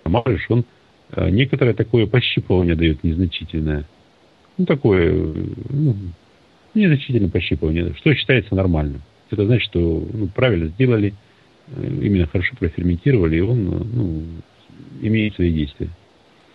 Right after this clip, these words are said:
Также можно компрессы. Вот компрессы могу сказать еще, да, вот, то есть вот такой момент. То есть, э, мажется чистотел, потом просто закрывается пленочкой, и теплое, теплое какое-то, ну, если, например, поясница или спина, или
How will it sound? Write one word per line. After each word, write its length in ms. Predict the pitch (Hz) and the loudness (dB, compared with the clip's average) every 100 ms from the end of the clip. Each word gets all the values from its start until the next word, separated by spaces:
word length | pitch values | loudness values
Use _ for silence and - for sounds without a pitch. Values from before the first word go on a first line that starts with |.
| _ _ _ _ _ _ - - | _ _ _ _ _ _ -18 -6
Также 220 | 180 139 | -2 2
можно 220 | 131 113 | 2 2
компрессы. 320 | 113 104 107 - | 0 0 0 0
Вот 140 | 120 | -2
компрессы 420 | - 127 120 - | 0 2 0 2
могу 180 | 107 90 | 0 0
сказать 340 | 82 101 92 82 | 0 2 2 0
еще, 220 | 80 90 | -2 0
да, 100 | 90 | 2
вот, 160 | 85 - | 0 0
то 80 | |
есть 140 | 87 - | -4 -2
вот 100 | 82 - - | -6 -6 -8
такой 220 | 92 92 | -2 0
момент. 320 | 90 85 80 | 2 2 0
То 60 | 92 | -2
есть, 140 | - 90 | -2 -2
э, 40 | |
мажется 580 | 80 87 101 90 - - | -2 0 0 0 -2 -6
чистотел, 680 | - - 135 202 202 180 170 _ _ - | -6 -4 -2 0 0 -2 -8 _ _ -6
потом 240 | 90 90 | 0 0
просто 220 | 92 85 | 0 -2
закрывается 480 | 87 - 101 82 87 | -4 0 2 0 -2
пленочкой, 600 | 147 156 143 - 127 110 107 _ _ _ _ - | 0 2 0 -2 -4 -4 -8 _ _ _ _ -2
и 360 | 151 139 117 104 | 2 4 2 0
теплое, 320 | 135 - 101 | 0 2 0
теплое 460 | 98 135 120 95 82 | 2 -2 2 2 2
какое-то, 600 | - 98 90 87 80 78 | 2 0 2 0 0 0
ну, 80 | 117 | -2
если, 200 | 92 - | -4 -4
например, 380 | 80 71 82 80 | -6 -4 -4 -2
поясница 400 | - 78 107 - | -2 -2 -2 -2
или 120 | 87 | -6
спина, 440 | 73 - 85 92 | -6 -4 0 2
или 120 | 80 | 0